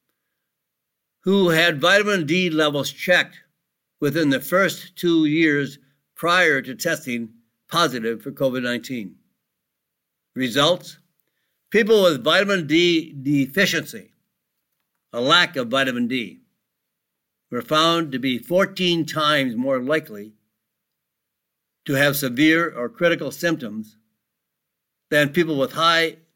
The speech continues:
levels of vitamin D three. There also is a vitamin D two, which is synthetic, which is not vitamin D three, which is the same as the human body makes.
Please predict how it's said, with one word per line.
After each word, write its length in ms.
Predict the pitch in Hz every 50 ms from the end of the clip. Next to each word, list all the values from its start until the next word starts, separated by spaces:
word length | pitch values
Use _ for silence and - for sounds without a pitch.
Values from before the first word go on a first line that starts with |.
| _ _ -
levels 440 | 143 151 151 131 135 135 117 - - -
of 120 | 127 120
vitamin 360 | 113 135 135 131 131 127 123
D 180 | 117 113 123 120
three. 380 | 110 - - 113 104 95 - _ _ _ _ _ _ _ _ _ _ _ _ _ _ _ _ _ _ _ _ _ _ _ _ _ _ _ _ -
There 160 | - 135 135
also 420 | 135 160 175 160 147 170 165 160 156
is 300 | 147 139 139 131 110 135
a 100 | 131 131
vitamin 400 | 120 143 151 151 143 139 135 131
D 260 | 120 147 147 139 143
two, 460 | 147 156 165 170 170 185 185 175 - _ _ _ _ _ _ _ _ _ _ _ _ _ -
which 180 | 143 135 143
is 320 | 143 139 131 120 101 - -
synthetic, 560 | 147 135 123 - 156 147 151 160 156 - _ _ _ _ _ _ _ _ _ _ _ _ _ _ _
which 220 | - 131 131 113 123
is 100 | 127 123
not 420 | 127 143 151 151 151 - - - _ _ _ _ _ _ _ _ -
vitamin 320 | - 151 156 147 135 131 127
D 180 | 139 151 143
three, 460 | 143 143 143 139 143 151 170 175 170 - _ _ _ _ _ _ _ _ -
which 180 | 135 135 110
is 160 | 139 131 117
the 260 | 113 127 127 127 120 110
same 380 | 117 - 160 160 160 156 151
as 220 | 135 123 117 104 135 135 - _ _ _
the 100 | - 131
human 320 | 113 131 156 165 151 135 117
body 280 | 113 127 135 147 151
makes. 400 | 139 135 143 165 160 - - _